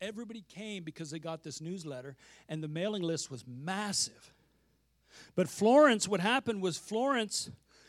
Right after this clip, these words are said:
was jealous because Seymour, the pastor, decided to marry Jenny Moore, the worship leader. So he, he, he fell in love with the worship leader, and the secretary got jealous, stole the,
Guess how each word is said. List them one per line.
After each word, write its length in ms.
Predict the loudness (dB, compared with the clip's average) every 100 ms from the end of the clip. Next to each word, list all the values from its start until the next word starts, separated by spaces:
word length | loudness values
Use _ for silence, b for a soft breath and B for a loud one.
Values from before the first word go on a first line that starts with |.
| B
was 180 | 0 0
jealous 540 | 4 6 8 6 4
because 540 | 2 -6 -4 0 0 -2
Seymour, 520 | -4 -4 -2 0 -2
the 80 | -2
pastor, 540 | -4 -4 -2 -2 -4
decided 500 | -4 -4 -2 -2 -2
to 60 | -6
marry 340 | -4 -4 -4
Jenny 340 | -4 -4 -4 -4
Moore, 260 | -2 -2
the 100 | -4
worship 360 | -6 -6 -6 -8
leader. 380 | -12 -14 -14 -16 _ _ _ _ _ _ _ _ _ _ _
So 140 | -4
he, 220 | -2 -2 -6 B
he, 240 | 0 0 b b b _ _ _ _ _ _
he 140 | -4
fell 260 | 2 2 4
in 80 | 6
love 220 | 4 4
with 140 | -2
the 80 | -2
worship 440 | 2 2 2 -2
leader, 180 | 0 0
and 120 | 0
the 60 | -4
secretary 640 | -2 -2 -2 -4 -2 -2
got 220 | 0 -2 -2
jealous, 460 | 0 2 2 -2
stole 400 | -4 0 4 4
the, 200 | 2 -2